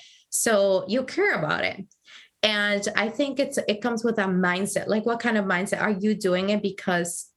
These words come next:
you don't trust, not personally you, but you don't trust a hundred percent that your team is going to do it without you? Like, there's so many questions that I personally ask myself, 'cause I went through that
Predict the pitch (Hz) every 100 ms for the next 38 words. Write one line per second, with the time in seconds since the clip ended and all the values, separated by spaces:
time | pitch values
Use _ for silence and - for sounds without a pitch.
0 | _ 190 185 190 208 190 190 - _ _
1 | _ 202 190 180 - - 196 220 - 185
2 | 202 302 311 311 302 285 185 208 - -
3 | 214 202 208 233 233 220 226 208 - 185
4 | 208 202 208 190 190 202 180 175 180 180
5 | 170 165 180 190 185 - 202 196 190 185
6 | 175 180 208 170 170 165 170 165 - 165
7 | 180 208 220 294 269 202 170 190 214 269
8 | 277 220 208 190 - 180 - 202 190 165
9 | - - - _ - 185 247 247 269 262
10 | 214 185 175 175 190 185 170 170 175 -
11 | 202 190 185 233 185 165 175 170 165 170
12 | -